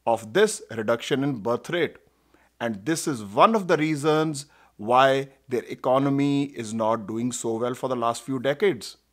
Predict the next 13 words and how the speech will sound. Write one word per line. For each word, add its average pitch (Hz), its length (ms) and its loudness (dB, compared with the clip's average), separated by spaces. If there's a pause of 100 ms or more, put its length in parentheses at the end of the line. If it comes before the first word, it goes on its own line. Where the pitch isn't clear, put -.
(800)
I 202 100 8
think 190 400 0 (260)
a - 40 -8
healthy 208 420 4
birth 151 380 0
rate 147 340 4 (240)
is 110 100 -12
a 117 60 -2
good 151 340 4
sign 160 380 4
for 135 180 -4
human 139 380 -2
civilization, 147 880 0